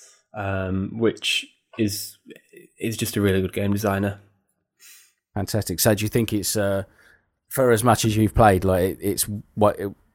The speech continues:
Speaker 2: sort of, uh, getting all these sort of Game of the Year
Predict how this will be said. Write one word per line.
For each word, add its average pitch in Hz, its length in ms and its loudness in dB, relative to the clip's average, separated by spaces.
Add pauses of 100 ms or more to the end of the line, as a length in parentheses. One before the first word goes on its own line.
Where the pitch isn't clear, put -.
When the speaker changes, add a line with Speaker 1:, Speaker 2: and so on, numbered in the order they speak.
(720)
Speaker 2:
sort - 180 -2
of, 98 320 -6
uh, 87 100 -6 (800)
getting 101 240 2
all 101 80 2
these 95 180 0
sort 90 140 -4
of - 80 -12
Game 98 220 0
of 95 60 0
the 98 80 -2
Year 98 400 0